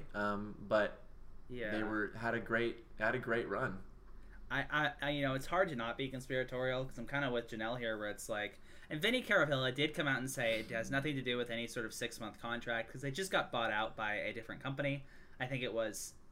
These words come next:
Speaker 2: C net or someone who had them for a long time and then sold them, and they've hopped around to different companies for a while.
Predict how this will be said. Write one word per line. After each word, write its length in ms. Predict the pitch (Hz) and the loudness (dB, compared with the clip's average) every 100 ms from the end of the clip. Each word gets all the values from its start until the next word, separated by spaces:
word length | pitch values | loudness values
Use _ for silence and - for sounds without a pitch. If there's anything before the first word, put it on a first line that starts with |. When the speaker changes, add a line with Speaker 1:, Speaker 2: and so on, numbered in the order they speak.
| - | -12
Speaker 2:
C 340 | - - 104 | -8 -8 -2
net 300 | 131 180 - | 2 2 2
or 420 | 120 107 104 104 - - | -4 -4 -2 -4 -8 -16
someone 280 | - 123 117 | -8 -6 -4
who 160 | 110 | -6
had 260 | 101 135 156 | 0 2 2
them 120 | 139 | 0
for 100 | 120 | 0
a 60 | 113 | 0
long 200 | 110 107 | 2 -2
time 200 | 110 104 | -2 -4
and 80 | 101 | -6
then 100 | 98 | -8
sold 280 | - 107 107 | -4 -4 -4
them, 220 | 101 101 - - - - | -8 -10 -14 -18 -18 -6
and 80 | 135 | -4
they've 80 | 123 | 0
hopped 260 | 120 - | -2 -2
around 300 | 110 107 104 | 0 0 0
to 100 | - | -4
different 260 | 113 110 107 | -6 -6 -6
companies 320 | 107 107 104 | -8 -8 -8
for 140 | - | -6
a 60 | 104 | -6
while. 300 | 98 98 98 | -4 -4 -6